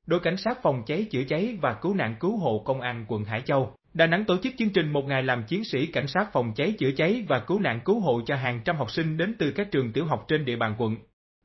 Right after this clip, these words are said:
Các chiến sĩ phòng cháy chữa cháy và cứu nạn cứu hộ đã hướng dẫn học sinh nâng cao kỹ năng ứng phó hỏa hoạn, thực hành các đội hình chữa cháy với nhiều nội dung: thoát nạn từ trên cao, di chuyển thoát nạn trong môi trường có nhiều khói,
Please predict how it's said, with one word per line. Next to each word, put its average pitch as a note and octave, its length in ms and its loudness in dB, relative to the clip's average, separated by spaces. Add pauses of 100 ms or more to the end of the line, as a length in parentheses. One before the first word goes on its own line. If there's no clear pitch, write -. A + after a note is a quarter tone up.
Các C4 160 0
chiến B3 120 -2
sĩ G3 240 -4
phòng C3 240 0
cháy D#3+ 220 -2
chữa C3 100 -2
cháy F#3 360 -4
và B2+ 120 0
cứu G3 220 -4
nạn A#2 260 -2
cứu G#3+ 140 -2
hộ A#2+ 320 0
đã B2 60 -2
hướng G3 280 -4
dẫn C#3+ 140 0
học D3 180 -6
sinh D3+ 200 -4
nâng C#3 200 -4
cao C#3 300 -4
kỹ B2+ 140 -4
năng C#3 200 -4
ứng C#3+ 200 -4
phó F#3 200 -4
hỏa C#3+ 180 -2
hoạn, G#2 240 -2 (240)
thực E3+ 140 -2
hành D#3+ 160 0
các A#3 180 -2
đội C3 140 2
hình C3 180 -4
chữa A#2+ 180 -2
cháy G3 320 -2
với G#3+ 140 -2
nhiều D3 220 -2
nội G#2+ 220 -2
dung: C#3 160 0 (220)
thoát G#3 220 -4
nạn A#2 300 -4
từ C3 140 -2
trên E3+ 180 -4
cao, E3 340 0 (120)
di G3+ 140 2
chuyển C3+ 240 -2
thoát A3+ 220 -4
nạn A2+ 320 -2
trong C3+ 160 -2
môi C3 180 -2
trường A2 220 -4
có D#3 100 -2
nhiều C3+ 260 -2
khói, D#3+ 280 -2